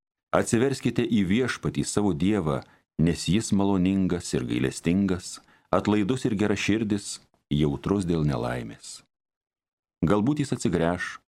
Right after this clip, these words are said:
galbūt ir pagailės. Sugrąžins palaimą valgių ir gėrimų atnašoms, kurias jūs aukojate Viešpačiui, savo Dievui.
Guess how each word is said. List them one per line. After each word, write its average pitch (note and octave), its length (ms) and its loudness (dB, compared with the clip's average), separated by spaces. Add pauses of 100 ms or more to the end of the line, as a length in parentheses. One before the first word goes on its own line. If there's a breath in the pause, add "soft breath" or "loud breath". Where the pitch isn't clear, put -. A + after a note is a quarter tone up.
(380)
galbūt C#2+ 380 -2
ir - 80 -8
pagailės. D2+ 640 -2 (500)
Sugrąžins G2 560 2
palaimą F#2 720 0 (340)
valgių G2+ 480 2
ir F2 60 2 (100)
gėrimų F#2+ 400 2
atnašoms, F#2 680 -2 (340)
kurias F2 300 0
jūs - 180 0
aukojate D2 640 -2 (340)
Viešpačiui, E2 760 -2 (420)
savo B2+ 320 -4
Dievui. A#2 380 -8